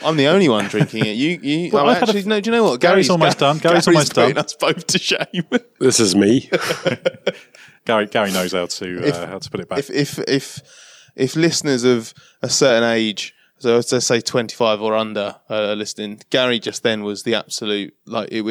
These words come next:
Speaker 1: he was the, he was the Kermit the Frog drinking tea meme, absolutely perso-, personified. This is, this is Gary's world, and we're all just living in it.
Speaker 2: <laughs> Exactly, exactly. Well, that's what Formula One testing's all about.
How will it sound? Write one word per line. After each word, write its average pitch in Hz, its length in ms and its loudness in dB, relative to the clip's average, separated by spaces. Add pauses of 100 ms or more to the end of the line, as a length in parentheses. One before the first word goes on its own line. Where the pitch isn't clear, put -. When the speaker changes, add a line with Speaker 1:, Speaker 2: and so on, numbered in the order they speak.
Speaker 1:
he 123 100 -2
was 120 220 -2
the, 107 180 0
he 117 80 -6
was 113 140 -8
the - 80 -8
Kermit 127 400 -2
the 110 60 -10
Frog 110 300 -2
drinking 110 400 -4
tea 120 300 -2
meme, 104 400 -6 (400)
absolutely 110 580 -4
perso-, - 360 -8
personified. 104 720 -6
This 104 160 -12
is, 101 320 -12
this 113 240 -14
is 110 180 -10
Gary's 113 380 0
world, 104 260 2
and 98 100 -6
we're 104 140 -8
all 110 140 -4
just - 180 -14
living 104 260 -4
in - 120 -10
it. - 100 -4
Speaker 2:
<laughs> - 640 -6
Exactly, 95 480 -2
exactly. 90 320 -10
Well, 101 100 -8
that's - 200 -8
what 85 120 -14
Formula 107 220 -8
One 113 80 -4
testing's 127 300 -4
all 131 120 -4
about. 165 300 -6